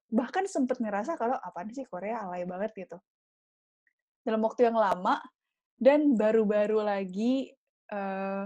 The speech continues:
menjadi seorang elf, itu belakangan ini. Dan bias gue berganti <laughs>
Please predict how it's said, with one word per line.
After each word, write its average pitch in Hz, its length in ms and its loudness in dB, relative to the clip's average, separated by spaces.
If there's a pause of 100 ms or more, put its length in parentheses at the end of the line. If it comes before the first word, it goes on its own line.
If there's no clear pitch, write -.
(320)
menjadi 208 480 2
seorang 196 440 -2
elf, 202 280 0 (640)
itu 214 200 2
belakangan 202 440 -2
ini. 196 520 -4
Dan 277 360 8
bias 214 360 4
gue 214 320 4 (480)
berganti 233 760 6 (100)
<laughs> 240 260 4